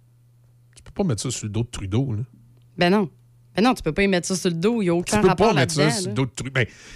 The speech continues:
Speaker 1: il y
Speaker 2: Il y
Speaker 1: a,
Speaker 2: aurait, il y a,
Speaker 1: il y a,
Speaker 2: il y aurait
Speaker 1: il y a un
Speaker 2: pu.
Speaker 1: rapport, oui, parce qu'il y a, il a mis une loi qui les oblige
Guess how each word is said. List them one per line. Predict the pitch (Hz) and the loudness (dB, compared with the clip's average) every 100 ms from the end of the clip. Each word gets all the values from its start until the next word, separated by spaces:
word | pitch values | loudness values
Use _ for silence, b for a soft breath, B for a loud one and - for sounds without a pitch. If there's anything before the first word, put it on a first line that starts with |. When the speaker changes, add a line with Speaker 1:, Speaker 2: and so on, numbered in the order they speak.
| B | B
Speaker 1:
il | 110 | -8
y | 104 | 2
Speaker 2:
Il | |
y | 214 | 4
Speaker 1:
a, | |
Speaker 2:
aurait, | 233 - | 4 2
il | |
y | 196 | 2
a, | |
Speaker 1:
il | 185 | 4
y | |
a, | 214 | 4
Speaker 2:
il | |
y | - | 4
aurait | - | 2
Speaker 1:
il | |
y | - | 2
a | |
un | 120 | 4
Speaker 2:
pu. | |
Speaker 1:
rapport, | 123 - 190 196 143 | 2 2 2 2 2
oui, | 131 190 214 | 2 2 2
parce | - 143 | 0 -2
qu'il | - 143 | 2 0
y | 131 | 2
a, | 117 | 2
il | 110 | 2
a | |
mis | 120 135 | 0 0
une | 127 | 2
loi | 117 123 156 165 - b b b b _ | 4 4 4 2 -4 b b b b _
qui | - 120 | -8 0
les | 120 123 110 | 2 2 2
oblige | 131 120 165 180 127 90 | 2 2 2 2 -2 -6